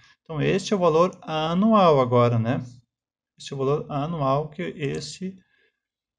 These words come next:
ah, canal aqui, Rancho L S, tá ganhando, tá, pessoal? Então, é isso, ó. Os valores estão aqui, né? Cento e dez dólares por mês, quinhentos e cinquenta e oito reais por mês. Então, já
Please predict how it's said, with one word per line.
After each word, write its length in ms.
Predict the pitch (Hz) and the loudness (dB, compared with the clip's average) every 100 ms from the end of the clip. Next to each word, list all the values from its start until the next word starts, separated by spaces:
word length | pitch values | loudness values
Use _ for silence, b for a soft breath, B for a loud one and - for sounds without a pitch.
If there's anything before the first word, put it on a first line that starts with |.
| _ 165 | _ -12
ah, 640 | 139 131 131 127 123 123 - | -8 -6 -6 -6 -8 -10 -12
canal 400 | - 131 127 156 | -6 -2 2 4
aqui, 280 | 156 156 165 | 2 -2 -4
Rancho 380 | 147 147 175 175 | 2 2 0 -4
L 120 | 147 | 0
S, 340 | 131 135 - | 0 0 -4
tá 120 | - 151 | -6 -4
ganhando, 380 | 185 165 147 | -2 -4 -4
tá, 140 | 123 120 | -4 -6
pessoal? 520 | 120 147 147 120 - - - _ _ _ _ _ 147 | -6 -2 0 0 -2 -18 -20 _ _ _ _ _ -14
Então, 400 | 151 151 143 180 | -8 0 0 2
é 120 | 214 | 2
isso, 280 | 233 - 147 | 0 0 -2
ó. 140 | 123 123 - - _ _ _ _ _ _ | -2 -6 -14 -20 _ _ _ _ _ _
Os 80 | 147 | -8
valores 420 | 143 135 139 135 | -2 0 0 -2
estão 340 | 147 - 147 | -6 0 0
aqui, 320 | 175 190 196 247 | 0 -2 2 4
né? 240 | 180 170 190 - b b b _ | 4 0 -6 -14 b b b _
Cento 600 | - - - - 147 143 | -16 -14 -8 0 0 0
e 60 | 147 | -2
dez 280 | 139 147 151 | 2 2 2
dólares 560 | 147 151 175 220 214 | 2 2 0 -6 -10
por 280 | - - 220 | -10 -2 0
mês, 420 | 196 170 160 - | 2 -2 -4 -12
quinhentos 360 | - 151 165 - | -10 -6 -4 -6
e 20 | |
cinquenta 280 | - 165 156 | -8 -6 0
e 40 | |
oito 200 | 156 160 | 0 0
reais 240 | 170 147 147 | -2 0 0
por 160 | - | -4
mês. 440 | 165 131 127 - - | -4 -4 -4 -14 -20
Então, 260 | - 226 233 | -8 -2 0
já 320 | 208 190 196 | 2 2 2